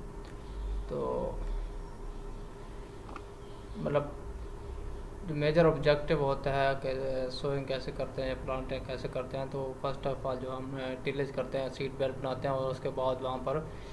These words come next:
जो सीड को सो करते हैं। तो जो छोटे सीड होते हैं, छोटे साइज़ के, वो तो ब्रॉडकास्टर के ज़रिए हम उसको सो कर देते हैं, लेकिन अगर बड़े सीड हैं जैसे कि कॉटन का सीड है तो उसको हम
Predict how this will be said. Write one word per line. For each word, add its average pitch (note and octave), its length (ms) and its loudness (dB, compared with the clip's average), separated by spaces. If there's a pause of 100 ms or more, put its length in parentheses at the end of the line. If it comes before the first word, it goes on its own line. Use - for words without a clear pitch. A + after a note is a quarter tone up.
(280)
जो C#3 220 2
सीड C#3+ 400 2
को D3 160 4
सो C#3 280 4
करते B2 300 0
हैं। B2 120 0
तो C3+ 100 -2
जो C#3+ 220 2
छोटे E3+ 560 6
सीड F3 320 6
होते D#3 220 8
हैं, D#3 240 8
छोटे D3+ 200 4
साइज़ C#3+ 300 4
के, D3 260 6
वो C#3 240 6
तो D3 180 6
ब्रॉडकास्टर C3+ 680 6
के C#3 140 2
ज़रिए C3 420 4 (560)
हम C#3+ 320 4 (380)
उसको D#3 320 4
सो C3+ 260 4
कर B2+ 220 2
देते C#3+ 220 4
हैं, C3 60 6
लेकिन D3 360 4 (520)
अगर C#3+ 580 10 (280)
बड़े D3 260 10
सीड D3+ 300 8
हैं D3 160 10
जैसे C#3+ 400 6
कि C#3 340 4 (1000)
कॉटन E3 340 12
का E3 80 12
सीड D3 320 6
है D3 80 10
तो D3+ 140 8
उसको D3 320 6
हम D3+ 220 6